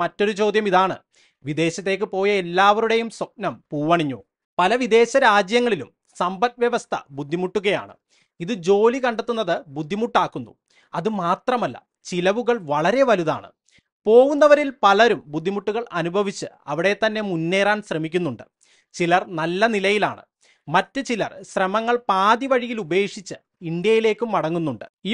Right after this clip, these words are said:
മടങ്ങുന്നവരുടെ, അല്ലെങ്കിൽ വേണ്ട, ഇതിനു വേണ്ടി അവർ ചിലവഴിച്ച പണത്തിന് കണക്കുകളൊന്ന് ആലോചിച്ചു നോക്കൂ. വിദേശത്ത് പോകാൻ നാല് തൊട്ട് നാൽപത് ലക്ഷം വരെ കടം വാങ്ങി പോകുന്നവരുണ്ട്. ഇതിൽ ഭൂരിഭാഗവും പണവും ഏജന്റുമാർക്കുള്ളതാണ്. ഒന്ന് ഓർക്കുക,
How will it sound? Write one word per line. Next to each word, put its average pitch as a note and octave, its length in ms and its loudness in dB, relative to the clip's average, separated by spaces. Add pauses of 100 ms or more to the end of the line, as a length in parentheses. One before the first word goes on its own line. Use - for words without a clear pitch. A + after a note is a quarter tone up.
മടങ്ങുന്നവരുടെ, A3 640 2 (160)
അല്ലെങ്കിൽ F3+ 340 -2 (180)
വേണ്ട, F3+ 180 0 (120)
ഇതിനു G3 240 -2
വേണ്ടി A3 260 0
അവർ F#3+ 140 2 (280)
ചിലവഴിച്ച G#3+ 480 0 (300)
പണത്തിന് F#3+ 480 -2 (120)
കണക്കുകളൊന്ന് E3+ 680 -2
ആലോചിച്ചു E3 460 -4
നോക്കൂ. C3+ 240 -8 (540)
വിദേശത്ത് E3+ 540 0
പോകാൻ F3+ 320 0 (240)
നാല് E3 380 0
തൊട്ട് G#3 220 -4 (200)
നാൽപത് D#3+ 460 -4
ലക്ഷം G#3 340 -4
വരെ G#3 220 0
കടം F3 280 -2
വാങ്ങി G3 300 0
പോകുന്നവരുണ്ട്. F3 580 -2 (480)
ഇതിൽ C#4 180 -2 (100)
ഭൂരിഭാഗവും A3 760 2
പണവും F3+ 320 0 (320)
ഏജന്റുമാർക്കുള്ളതാണ്. G3+ 1040 0 (160)
ഒന്ന് C4+ 120 2 (100)
ഓർക്കുക, G3 300 0